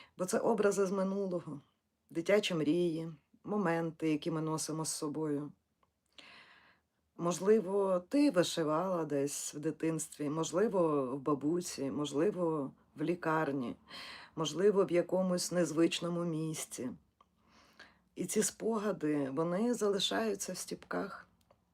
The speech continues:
Наступним, е, буде заклинання вишивальниці на цей місяць.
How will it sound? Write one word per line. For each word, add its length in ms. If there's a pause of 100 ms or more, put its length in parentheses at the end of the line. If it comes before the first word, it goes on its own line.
(2250)
Наступним, 760
е, 400
буде 320
заклинання 720
вишивальниці 1040
на 600 (840)
цей 240
місяць. 560